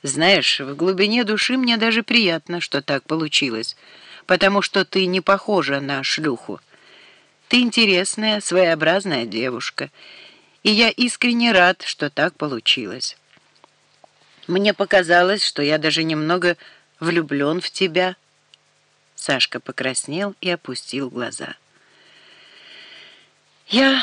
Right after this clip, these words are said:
обняла его за плечи и жарко зашептала: «Сашенька, дорогой, я уверена, что пройдет немного времени, и у нас все получится. Мы пока слишком мало знаем друг друга. Но это ерунда, поверь.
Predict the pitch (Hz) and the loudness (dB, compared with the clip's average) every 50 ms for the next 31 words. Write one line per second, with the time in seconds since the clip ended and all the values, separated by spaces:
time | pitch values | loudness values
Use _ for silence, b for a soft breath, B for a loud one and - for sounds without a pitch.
0 | - - - 214 185 190 196 202 190 175 165 147 139 139 143 147 139 147 147 - | 0 2 2 2 2 2 0 0 0 2 2 2 2 0 0 0 2 0 0 0
1 | - 240 269 277 254 - - 247 240 - 226 190 165 147 - 165 202 202 - - | 0 0 0 2 4 4 2 2 0 0 0 0 0 0 0 0 -2 -2 -4 -4
2 | 190 180 143 143 156 - - - - - - - 117 - - - - - - - | -6 -4 -4 -2 0 0 0 0 -4 -8 -10 -10 -10 -10 -12 -14 -16 -20 -20 -20
3 | _ _ _ _ _ _ _ _ _ _ _ _ _ - - - 208 196 185 - | _ _ _ _ _ _ _ _ _ _ _ _ _ -12 -6 -4 -2 0 2 0
4 | - - 135 - - 160 165 214 220 226 220 185 165 156 139 - _ B B B | 0 -2 -6 -14 -10 -6 -4 -2 -2 -2 -4 -4 -6 -8 -8 -10 _ B B B
5 | B B B B B B B - 214 247 269 277 269 240 262 240 202 185 156 170 | B B B B B B B -2 2 2 4 4 2 2 0 0 0 0 -2 -2
6 | 175 - - 202 196 - 240 247 254 233 233 247 226 - 202 208 202 196 196 196 | -2 -2 -4 -4 -4 0 0 0 0 2 0 0 -2 -2 -2 -4 -2 -2 -2 -2
7 | 196 190 208 220 240 285 302 285 208 170 151 143 147 147 B B B B B B | 0 0 0 0 2 2 2 2 0 -2 -4 -6 -8 -10 B B B B B B
8 | - 190 214 220 220 226 226 226 214 - - - - 262 302 320 - 233 220 196 | -2 0 0 2 2 2 2 2 0 -2 -4 -2 0 0 0 0 0 0 -2 -2
9 | 165 156 143 - - 147 151 - - - - 156 - _ _ _ B B B B | -2 -4 -2 -2 -2 -4 -4 -8 -12 -12 -12 -14 -14 _ _ _ B B B B
10 | B B B - 240 247 - 262 262 254 - 254 254 247 - - - - 247 254 | B B B -2 -2 2 4 4 4 4 4 4 2 2 2 0 -2 0 0 0
11 | 254 240 - - 254 247 247 240 240 247 262 254 240 233 220 196 196 214 220 214 | 2 0 2 2 0 0 2 2 2 2 2 2 2 0 -2 0 0 2 2 2
12 | 208 214 190 180 220 196 202 185 208 202 160 127 - - - - _ b b b | 0 0 -2 -4 -4 -4 -4 -2 -2 -2 -2 -4 -6 -10 -14 -16 _ b b b
13 | b b b - 226 254 285 294 330 - - 302 302 302 277 - - - 269 277 | b b b 0 4 4 6 4 4 4 2 2 2 2 0 -2 0 2 2 4
14 | 277 277 277 277 233 269 240 170 - - _ _ _ _ - 208 202 185 208 208 | 4 4 2 2 2 2 2 0 -2 -6 _ _ _ _ 2 2 2 2 0 -2
15 | 170 - - | -2 -4 -8